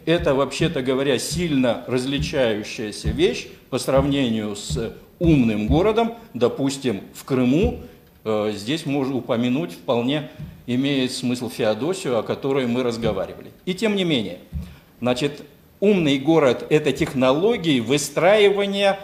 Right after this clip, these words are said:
целенаправленного управления. То есть это осмысленная, инструмент осмысленной, направленной,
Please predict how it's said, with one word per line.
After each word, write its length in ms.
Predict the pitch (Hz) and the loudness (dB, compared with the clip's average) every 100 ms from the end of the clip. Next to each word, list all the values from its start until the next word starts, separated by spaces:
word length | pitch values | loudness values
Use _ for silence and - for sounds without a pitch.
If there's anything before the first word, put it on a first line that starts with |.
| - - | -12 -4
целенаправленного 1160 | 147 147 143 135 143 151 170 165 165 160 160 | 0 2 2 0 4 4 4 2 -2 0 -2
управления. 800 | 156 135 139 135 139 131 98 85 - - - | -2 0 2 4 2 0 -2 -6 -16 -20 -8
То 80 | 143 | -2
есть 260 | 135 - - | -2 -2 -2
это 360 | 160 165 147 104 | 2 2 2 -4
осмысленная, 1160 | - 120 - 113 180 208 - 123 110 90 101 - - - | -2 -2 -2 0 0 0 -2 -4 -4 -8 -12 -18 -20 -4
инструмент 720 | 160 160 160 175 196 135 - | -2 0 -2 0 0 -2 -2
осмысленной, 880 | 120 - 113 175 233 - 151 101 95 | -4 -2 -2 0 0 -2 -6 -6 -4
направленной, 840 | 110 117 123 151 208 196 117 92 | -2 -2 2 4 4 2 -4 -8